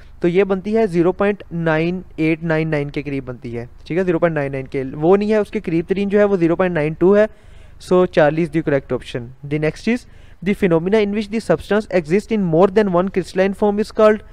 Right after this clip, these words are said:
इसे हम कहते हैं polymorphism, ठीक है, ये डेफिनेशन है polymorphism की कि एक सब्सटेंस जो है वो एक से ज़्यादा क्रिस्टलाइन फॉर्म्स में एग्जिस्ट करता है। The next is the crystalline form of A G N O three R। ए जी एन ओ थ्री जो है वो orthorhombic होता है, so alpha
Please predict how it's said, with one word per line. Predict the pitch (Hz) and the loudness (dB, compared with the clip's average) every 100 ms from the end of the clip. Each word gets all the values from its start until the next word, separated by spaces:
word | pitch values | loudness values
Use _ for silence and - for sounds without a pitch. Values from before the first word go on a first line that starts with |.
| - - 170 | -20 -8 -4
इसे | 202 | -2
हम | 190 | 2
कहते | 175 165 | 2 2
हैं | 190 180 | 0 4
polymorphism, | 156 147 143 127 127 117 117 - - | 4 4 -2 -4 -8 -10 -14 -18 -12
ठीक | 165 | -4
है, | 185 | 0
ये | 190 | 2
डेफिनेशन | 151 - 170 190 202 | 0 -2 -4 -2 -4
है | 196 | 0
polymorphism | 160 151 151 147 165 180 - | 0 0 -2 -2 -4 -6 -6
की | 208 | -6
कि | 202 165 | -4 -4
एक | 160 | -4
सब्सटेंस | 160 - 185 185 | -6 -4 -4 0
जो | 185 | 2
है | 208 269 - - - - | 2 0 -8 -20 -20 -2
वो | 170 | 0
एक | 143 180 | 2 0
से | 226 | -2
ज़्यादा | 185 175 180 | 2 4 4
क्रिस्टलाइन | 214 185 - 190 190 | 2 -2 -2 -4 -2
फॉर्म्स | 180 165 160 | -2 -2 -2
में | 190 277 - - - | 0 0 -4 -18 -6
एग्जिस्ट | 175 147 185 - | -4 -2 -4 0
करता | 165 131 127 | -2 -2 -6
है। | 120 107 - - - - - - - | -6 -8 -14 -20 -20 -20 -20 -20 -8
The | 151 151 | -6 -4
next | 165 - 240 | -6 -4 -4
is | - - - - - | -4 -20 -20 -20 -8
the | 175 180 | -6 -4
crystalline | 180 - 202 226 - | -4 -2 -2 -2 0
form | 196 190 220 | 2 2 0
of | - | 0
A | 160 156 | -2 -2
G | 196 180 | -4 -2
N | 175 | -2
O | 190 | -4
three | - 202 156 | -6 -2 0
R। | 160 - - - - | 0 -6 -20 -16 -4
ए | 165 | -2
जी | 185 | 0
एन | 208 214 | 0 0
ओ | |
थ्री | - 196 | -2 -4
जो | 196 | 0
है | 214 220 | 2 2
वो | 208 226 277 - - - | 2 0 0 -10 -14 2
orthorhombic | 170 165 202 180 165 165 160 | 2 2 2 2 2 0 0
होता | 143 - | -2 -2
है, | 131 131 | -8 -4
so | 180 | -2
alpha | 160 156 | 0 2